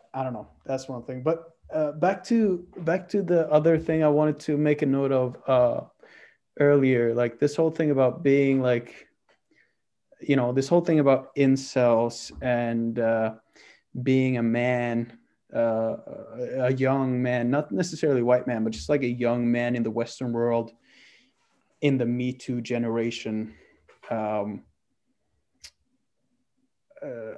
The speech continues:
I don't know, like, wh-, wh-, you're a bit older than me, like, five years older than me, but how do you, uh, do,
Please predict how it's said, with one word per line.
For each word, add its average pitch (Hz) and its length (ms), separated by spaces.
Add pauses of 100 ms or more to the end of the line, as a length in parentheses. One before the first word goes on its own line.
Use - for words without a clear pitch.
I 156 80
don't 202 100
know, 226 140
like, 127 220 (200)
wh-, 156 220 (100)
wh-, 147 60 (240)
you're 175 160
a 180 40
bit 175 260
older 151 280
than 139 200
me, 156 240
like, 151 180
five 143 300
years 139 240
older 135 240
than 127 180
me, 147 160
but 147 320
how - 180
do 185 80
you, 175 340 (1300)
uh, 131 540
do, 135 160